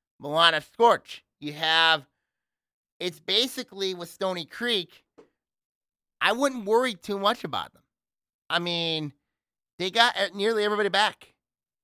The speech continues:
They got, they got depth. They got a bench. I mean, I like Emily Dentro. I really like,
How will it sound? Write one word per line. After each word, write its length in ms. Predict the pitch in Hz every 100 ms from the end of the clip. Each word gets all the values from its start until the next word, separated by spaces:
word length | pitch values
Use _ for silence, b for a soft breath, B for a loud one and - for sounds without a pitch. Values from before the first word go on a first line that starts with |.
| _ _ _ _ _ _ _
They 100 | 185
got, 300 | 175 202 220
they 120 | 190
got 220 | 185 214 190 143 143
depth. 440 | 185 226 - -
They 100 | 165
got 220 | 180 190
a 60 | 226
bench. 680 | 156 170 220 139 - - - -
I 80 | 151
mean, 160 | 165
I 60 | 165
like 260 | 175 214 -
Emily 320 | 185 190 202
Dentro. 520 | 165 190 214 170 120 - -
I 100 | 156
really 360 | 165 208 220
like, 360 | 202 208 208